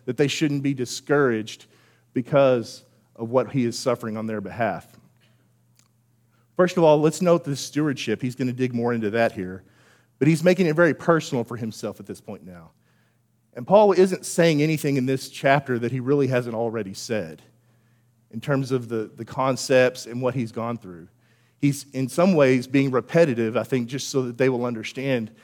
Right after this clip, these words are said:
But now he's making it very personal. If we back up to chapter two, he says, "You are no longer strangers and aliens, but your fellow citizens with the saints, members, again, of the household of God,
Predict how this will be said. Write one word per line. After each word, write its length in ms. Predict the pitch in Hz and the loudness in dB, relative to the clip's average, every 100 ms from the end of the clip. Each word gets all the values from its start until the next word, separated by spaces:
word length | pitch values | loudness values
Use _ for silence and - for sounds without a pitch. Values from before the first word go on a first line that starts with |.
| _ _ - | _ _ -2
But 120 | 139 | 2
now 220 | 151 202 | 6 6
he's 120 | 190 | 4
making 280 | 170 156 147 | 2 0 2
it 100 | 131 | 2
very 160 | 131 120 | 0 2
personal. 460 | 165 151 - 113 | 0 -2 -4 -8
If 80 | 110 | -6
we 80 | 120 | 0
back 240 | 156 170 | 2 2
up 80 | 151 | 0
to 80 | 139 | -4
chapter 340 | - 147 139 | -2 -2 -2
two, 480 | 117 - 196 160 117 - _ _ _ _ _ _ _ | -8 -6 -2 -2 -2 -8 _ _ _ _ _ _ _
he 80 | 143 | -6
says, 220 | 143 139 | -4 0
"You 100 | 160 | 4
are 80 | 165 | 4
no 140 | 160 | 6
longer 240 | 160 156 147 | 4 4 0
strangers 420 | - 151 147 143 | -2 -2 -2 -4
and 80 | 139 | 2
aliens, 380 | 156 156 156 147 | 2 2 -2 -6
but 160 | 120 | -10
your 80 | 123 | -8
fellow 240 | 143 123 | -2 -2
citizens 480 | 123 165 165 160 131 | -2 -4 -4 -4 -6
with 140 | 123 - | -8 -10
the 60 | |
saints, 440 | - 160 160 151 - _ _ | -6 -2 -2 -4 -18 _ _
members, 480 | 135 180 190 185 170 | 2 4 6 2 2
again, 260 | 143 160 165 | 2 4 4
of 60 | |
the 60 | 127 | 2
household 460 | 127 139 - 147 131 | 4 2 2 0 0
of 100 | 113 | 2
God, 420 | 131 156 170 | 4 6 4